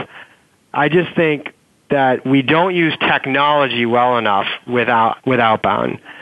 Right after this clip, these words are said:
You know, I watch our, some of our outbound guys back in the day, and their process would be to go to Google, find a company that they think is a good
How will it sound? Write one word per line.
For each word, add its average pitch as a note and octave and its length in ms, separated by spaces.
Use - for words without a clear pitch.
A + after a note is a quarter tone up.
You C3+ 80
know, C#3+ 80
I C#3+ 60
watch D#3 360
our, C#3 460
some D3+ 140
of C#3 100
our B2+ 420
outbound B2+ 500
guys B2 260
back B2+ 260
in B2 60
the A#2 80
day, B2 400
and A#2 240
their F3 160
process E3+ 460
would D3 140
be C3+ 120
to B2+ 60
go D#3+ 220
to F#3 80
Google, C3+ 420
find F3 220
a F#3+ 60
company D#3 320
that C3+ 100
they B2+ 160
think C#3 160
is B2 140
a B2+ 60
good A#2+ 160